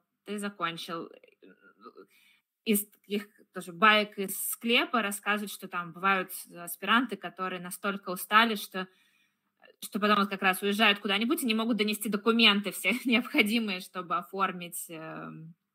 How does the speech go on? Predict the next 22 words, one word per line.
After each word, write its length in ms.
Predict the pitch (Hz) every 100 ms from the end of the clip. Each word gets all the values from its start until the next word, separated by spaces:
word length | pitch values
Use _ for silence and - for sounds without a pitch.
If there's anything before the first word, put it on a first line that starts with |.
| _ _ _ _ _
потому 140 | -
что 80 | -
там 120 | 190
нужно 180 | 185 185
еще 220 | 170 285
же 120 | 294 254
кипу 260 | 190 175
документов 460 | 170 170 160 151 -
собрать. 340 | - - 180 - - - - - - - 277 262 -
Эм, 720 | 180 185 180 175 175 175 180 202 _ _ _ _ _ - - - _ _ _ _
то 80 | 220
есть 300 | 214 208 - - _ _ _ _ _ _
это, 460 | 233 269 269 247 233 _ _ _ _
когда 260 | - 240 247
какой-то 380 | - - 277 254
проект 340 | 233 226 202
закончен, 720 | 196 208 311 359 415 415 381 370 _ _ _ _ _ -
н-, 140 | 220 - _ _ _ _
нам 200 | 226 226
нужен 280 | 254 269 233
период 580 | 240 233 226 208 - - -
перезарядки 920 | 277 254 214 208 190 - - 165